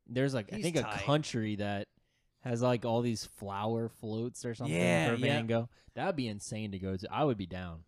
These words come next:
Speaker 2: I'd be
Speaker 1: I would
Speaker 2: hip
Speaker 1: be
Speaker 2: for
Speaker 1: down
Speaker 2: that.
Speaker 1: to go to
Speaker 2: Van
Speaker 1: that.
Speaker 2: Gogh's tight because he, like, l-, wasn't successful when he was alive, and he was crazy.
Speaker 1: Yeah.
Speaker 2: But
Speaker 1: You know who I like? I like Dali.
Speaker 2: Dali, yeah.
Speaker 1: He's a
Speaker 2: Salvador
Speaker 1: G.
Speaker 2: Dali, yeah,
Speaker 1: He's
Speaker 2: he's
Speaker 1: a
Speaker 2: tight.
Speaker 1: G.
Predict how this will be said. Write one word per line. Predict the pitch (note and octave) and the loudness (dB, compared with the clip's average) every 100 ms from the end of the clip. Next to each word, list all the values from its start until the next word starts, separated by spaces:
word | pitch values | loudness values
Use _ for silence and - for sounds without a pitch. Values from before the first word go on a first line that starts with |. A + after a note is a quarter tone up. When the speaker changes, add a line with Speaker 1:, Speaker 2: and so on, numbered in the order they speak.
| - | -8
Speaker 2:
I'd | C#3 | -4
be | |
Speaker 1:
I | B2+ | -2
would | |
Speaker 2:
hip | A2+ | -2
Speaker 1:
be | |
Speaker 2:
for | F#2 | -4
Speaker 1:
down | - | -4
Speaker 2:
that. | G2+ | -4
Speaker 1:
to | F#2 | -4
go | |
to | F2+ | -2
Speaker 2:
Van | F3 G#3 | 2 2
Speaker 1:
that. | A3+ | 2
Speaker 2:
Gogh's | F#3 | 0
tight | - D3+ | 0 -2
because | C#3+ C#3 C3+ | -2 -4 -2
he, | C#3+ | -2
like, | A#2 | -2
l-, | G2+ - A2 B2+ | -8 -16 -6 -2
wasn't | C3+ - - | 0 -2 -6
successful | B2+ - A#2+ A2+ G#2+ | -6 -4 -4 -4 -8
when | A2 | -6
he | |
was | G2+ G2 | -8 -10
alive, | G2+ F#2 E2+ - - - B2 | -10 -10 -12 -20 -20 -20 -18
and | C3 | -12
he | A2+ | -10
was | G#2+ | -10
crazy. | - G#2+ F#2 F#2 G#2 | -8 -8 -10 -14 -12
Speaker 1:
Yeah. | F#2+ F2 - - _ | -10 -10 -14 -20 _
Speaker 2:
But | - A2+ - _ _ _ _ _ _ _ _ _ - | -12 -12 -14 _ _ _ _ _ _ _ _ _ -8
Speaker 1:
You | B2+ | 0
know | E3+ | 2
who | D3+ | 4
I | C3+ | 4
like? | C#3+ D3 D3 - _ _ - | 2 0 -2 -6 _ _ -10
I | C3+ | -2
like | D#3+ F2 E2 | -2 -2 -6
Dali. | F2+ D#2+ A#1+ - _ _ _ | -4 -4 -10 -20 _ _ _
Speaker 2:
Dali, | - A2+ B2 B2 | -4 -2 0 -2
yeah. | B2 G#2+ G2+ | -4 -6 -6
Speaker 1:
He's | A#2+ C#3 | 2 2
a | |
Speaker 2:
Salvador | C3 - C3 C3 | 4 0 0 0
Speaker 1:
G. | |
Speaker 2:
Dali, | A#2+ A2+ F#2+ | 0 0 0
yeah, | B2 A2+ A2 | -4 -4 -4
Speaker 1:
He's | B2+ B2+ | -2 -2
Speaker 2:
he's | G2 | -2
Speaker 1:
a | A2 | -4
Speaker 2:
tight. | G#2 | -6
Speaker 1:
G. | G#2 A#2 F2+ | 0 0 0